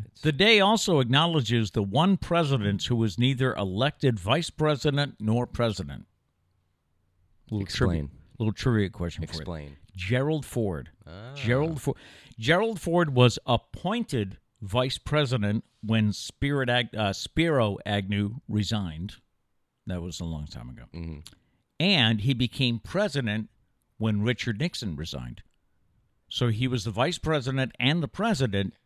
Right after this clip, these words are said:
Speaker 2: yet never won the
Speaker 1: Poor guy
Speaker 2: elections.
Speaker 1: never wanted it, but was put in the position.
Speaker 2: <laughs> It's also National Book Lovers Day, and I started the new David Baldacci book last night. Finally got it away from Priscilla.
Speaker 1: Ah,
Speaker 2: When did we
Speaker 1: she
Speaker 2: get
Speaker 1: got it first?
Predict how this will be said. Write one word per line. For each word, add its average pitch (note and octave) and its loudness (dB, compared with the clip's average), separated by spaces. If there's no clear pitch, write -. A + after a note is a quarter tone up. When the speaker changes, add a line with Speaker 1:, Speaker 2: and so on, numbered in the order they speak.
Speaker 2:
yet G2 0
never A2 2
won G#2 2
the F2+ -4
Speaker 1:
Poor - -6
guy B2+ 0
Speaker 2:
elections. A#2 2
Speaker 1:
never G2+ 2
wanted D#2+ -4
it, C#2+ -10
but - -16
was - -4
put - -2
in F2 -6
the F2 -6
position. C#2+ -10
Speaker 2:
<laughs> - -16
It's D3 4
also G3 2
National D3 0
Book B2+ -2
Lovers G2 0
Day, C#2 -10
and F#2 -2
I F2 0
started A2+ 0
the A2+ 2
new A2 4
David A2+ -2
Baldacci B2+ 0
book B2+ -4
last B2 -2
night. B2 -2
Finally F3+ 0
got D#3 2
it C#3+ 0
away B2+ 2
from A#2 2
Priscilla. G#2+ 0
Speaker 1:
Ah, F#2 -12
Speaker 2:
When G#3+ 4
did E4+ -2
we C4+ -4
Speaker 1:
she F#3+ -6
Speaker 2:
get F#3+ 2
Speaker 1:
got F2+ 0
it F2 -10
first? - -10